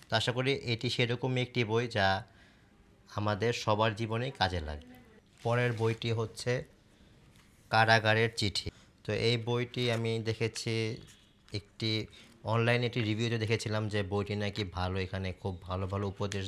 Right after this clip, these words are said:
দেয়া আছে। পরবর্তী বইটি হচ্ছে অনেক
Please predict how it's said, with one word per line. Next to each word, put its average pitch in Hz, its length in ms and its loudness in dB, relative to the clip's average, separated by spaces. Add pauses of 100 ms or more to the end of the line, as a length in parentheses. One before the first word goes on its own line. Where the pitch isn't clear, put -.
দেয়া 92 200 -2
আছে। - 180 -8 (680)
পরবর্তী 135 520 4 (100)
বইটি 120 340 0
হচ্ছে 117 340 0 (1300)
অনেক 117 200 4